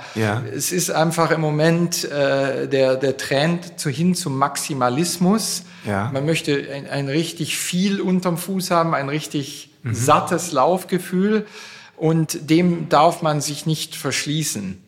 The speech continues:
Speaker 1: Ja,
Speaker 2: Äh,
Speaker 1: okay.
Speaker 2: des-, deswegen machen wir das auch. Es ist stark nachgefragt, aber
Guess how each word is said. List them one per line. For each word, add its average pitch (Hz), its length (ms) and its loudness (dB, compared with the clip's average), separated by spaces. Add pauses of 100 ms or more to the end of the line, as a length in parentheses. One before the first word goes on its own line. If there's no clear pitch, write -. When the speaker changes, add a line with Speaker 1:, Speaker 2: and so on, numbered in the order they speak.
Speaker 1:
Ja, 127 600 0
Speaker 2:
Äh, - 60 -14
Speaker 1:
okay. 117 380 -8
Speaker 2:
des-, 156 320 2
deswegen 151 420 2
machen 156 300 2
wir 117 80 0
das 117 160 -4
auch. 117 200 -2
Es 131 120 -8
ist 131 120 -8
stark 170 440 2
nachgefragt, 170 920 -2 (480)
aber 160 520 4